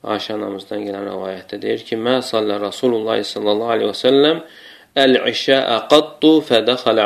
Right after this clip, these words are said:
aleyyə illə sallə arba rəkaatin əv sittə rəkaat." Yəni, Peyğəmbər sallallahu aleyhi və səlləm, e, işa namazından sonra yanıma gəldiyi zaman dörd rəkat və yaxud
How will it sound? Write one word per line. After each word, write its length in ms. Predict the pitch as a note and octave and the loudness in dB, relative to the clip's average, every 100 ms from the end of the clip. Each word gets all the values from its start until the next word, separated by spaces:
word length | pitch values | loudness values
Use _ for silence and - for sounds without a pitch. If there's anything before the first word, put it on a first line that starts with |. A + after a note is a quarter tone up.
| G#2 | 2
aleyyə 300 | A2+ C3 B2+ C3+ | 2 0 0 0
illə 300 | B2 G#2+ G#2 | 0 0 0
sallə 480 | - C3 C3 A#2+ A#2 A2+ | 0 0 0 0 0 0
arba 400 | A2+ G#2+ G#2+ G#2+ G2+ | -4 -2 -2 -2 -6
rəkaatin 480 | - G2+ A#2 - A2+ | -6 -4 -4 -2 -2
əv 120 | A#2+ | -2
sittə 320 | - - - A2 | -4 -6 -2 0
rəkaat." 720 | A2 - G#2+ A2+ F#2+ - _ _ - - - - _ | 0 0 0 0 -2 -8 _ _ -20 -20 -20 -20 _
Yəni, 160 | G#2 G#2 | -12 -4
Peyğəmbər 540 | A2 G#2+ G#2+ A#2+ B2+ | -2 0 2 0 0
sallallahu 300 | - G#2 G2+ | -2 -2 0
aleyhi 80 | - | 0
və 60 | A#2 | -2
səlləm, 340 | A2 G#2+ B2+ C#3 _ _ _ - _ - | 0 -2 -2 -6 _ _ _ -20 _ -12
e, 100 | G#2+ G#2 G2+ G2 G2 G#2+ - - | -10 -8 -10 -10 -12 -14 -14 -12
işa 240 | - A2 A2 | -4 -2 0
namazından 760 | A2 G#2+ G2+ G2+ G2+ G#2 A2 G#2 | -2 -4 -6 -6 -8 -8 -8 -10
sonra 640 | - A#2 G#2+ G#2+ B2+ C#3+ - _ _ - | -4 -4 -4 -6 -8 -12 -20 _ _ -8
yanıma 340 | G#2 A2+ A#2+ B2+ | -4 -2 0 2
gəldiyi 480 | A#2+ G#2 G2+ A2+ | 2 2 0 -6
zaman 440 | G#2+ G#2+ G#2+ B2 B2 - | -6 -2 -2 -2 -4 0
dörd 300 | B2+ C3 - | 0 0 -4
rəkat 460 | B2 B2 B2 B2 - | -6 -4 -6 -6 -6
və 140 | G2+ | -4
yaxud 500 | G#2+ A#2 - A#2+ A#2+ | -4 -6 0 0 0